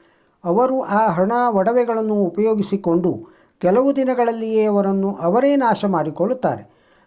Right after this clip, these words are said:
ಆನಂತರವೇ ಅವರಿಗೆ ಶಾಂತಿ ಲಭಿಸುತ್ತದೆ. ನಾನು, ನನ್ನದು, ನಿಮ್ಮದು ಎನ್ನುವುದು ಎಲ್ಲವೂ ಇಲ್ಲೇ ಕೆಲಸಕ್ಕೆ ಬಾರದಂತೆ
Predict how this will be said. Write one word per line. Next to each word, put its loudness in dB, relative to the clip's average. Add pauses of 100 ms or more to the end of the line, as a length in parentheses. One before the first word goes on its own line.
(100)
ಆನಂತರವೇ 2
ಅವರಿಗೆ 0
ಶಾಂತಿ -2
ಲಭಿಸುತ್ತದೆ. -4 (920)
ನಾನು, -2
ನನ್ನದು, -2
ನಿಮ್ಮದು -2
ಎನ್ನುವುದು 0 (300)
ಎಲ್ಲವೂ 2
ಇಲ್ಲೇ 0
ಕೆಲಸಕ್ಕೆ -4
ಬಾರದಂತೆ 0